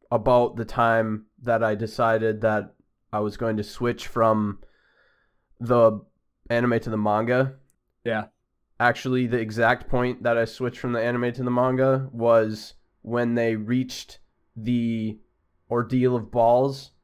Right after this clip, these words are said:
Speaker 1: or the Ordeal of Spheres, which we'll get into later.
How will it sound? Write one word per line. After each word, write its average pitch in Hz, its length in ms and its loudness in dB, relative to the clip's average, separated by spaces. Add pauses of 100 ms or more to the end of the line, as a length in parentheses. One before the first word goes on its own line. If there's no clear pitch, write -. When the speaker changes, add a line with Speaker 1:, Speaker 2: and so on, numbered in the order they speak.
(120)
Speaker 1:
or 117 140 -4
the 113 80 0
Ordeal 117 420 0
of 107 220 -2
Spheres, 127 600 -2
which 120 200 -6
we'll 110 160 0
get 107 120 -2
into 107 280 -4
later. 104 360 -2